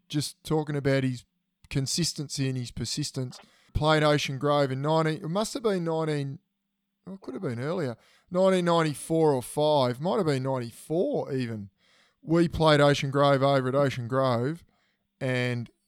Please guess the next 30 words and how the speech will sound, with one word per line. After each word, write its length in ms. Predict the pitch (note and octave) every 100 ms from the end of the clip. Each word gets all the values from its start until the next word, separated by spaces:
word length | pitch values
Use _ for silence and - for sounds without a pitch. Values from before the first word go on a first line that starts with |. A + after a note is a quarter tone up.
| _ _ _ _ _ -
they 240 | D3+ E3+
won 200 | F#3 D3
the 60 | B2
flag 340 | C#3+ D#3 D#3+
that 180 | D3 -
year, 180 | C3 C3+
but 120 | C#3
they 120 | C3
didn't 340 | B2+ E3 E3+ D3+
beat 260 | D3 C#3+
Barwon 340 | D3+ D3 C3+ B2
Heads 340 | D3 B2+ G#2+
in 140 | A2+ A#2
that 160 | A#2+ -
year. 300 | C#3 C3 A2+
And 140 | A2+ _ _ _ C#4+ B3 -
w-, 160 | F#3+ -
there 160 | - A#2+
was 120 | A#2
a, 160 | A#2 A2+ _
one 200 | - C#3+
of 80 | C#3+
their 140 | C#3 C#3
young 300 | C3+ C3+ C3+
blokes 360 | C3+ C3+ - -
picked 160 | - -
the 60 | B2
ball 320 | C#3+ C#3 C3+
up 180 | C3+ C#3
off, 220 | C3